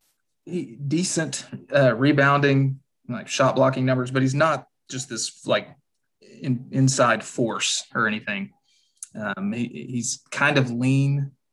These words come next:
but, um, he's got legit offensive skill. I mean, it's, and it's consistent all four years. Uh, and it's not, the, the one thing I like, and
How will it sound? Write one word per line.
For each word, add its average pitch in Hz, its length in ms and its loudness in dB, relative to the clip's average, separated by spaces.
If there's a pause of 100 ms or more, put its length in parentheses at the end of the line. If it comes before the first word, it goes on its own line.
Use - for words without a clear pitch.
(120)
but, 110 320 -2
um, 107 420 -2 (320)
he's 139 280 4
got - 440 2
legit 131 580 0 (220)
offensive 123 640 -2
skill. - 480 -10 (240)
I - 40 -8
mean, 113 140 0
it's, - 420 -4
and 127 100 2
it's 117 180 -4
consistent - 720 -2 (440)
all 127 180 4
four 143 220 2
years. 131 560 0 (320)
Uh, 110 240 -2 (340)
and 131 140 2
it's 110 160 -2
not, 135 400 4
the, 120 260 0
the 135 80 4
one 196 140 8
thing 165 120 4
I 135 100 6
like, 113 340 -2
and 120 180 -6